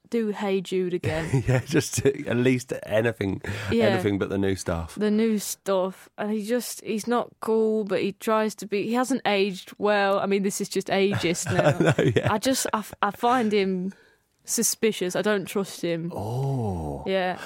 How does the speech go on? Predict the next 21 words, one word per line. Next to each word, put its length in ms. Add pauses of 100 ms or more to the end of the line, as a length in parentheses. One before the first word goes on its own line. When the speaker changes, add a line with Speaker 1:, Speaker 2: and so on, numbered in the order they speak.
(120)
Speaker 2:
Are 80
you 220
referring 500
to, 180
now 220
there's 300
like 240
a, 280 (380)
um, 560 (320)
there's 140
an 140
urban 640
legend 380
that 120
he 100
died 440
and 100
he 40
got 140
replaced. 500
Speaker 1:
Yeah, 380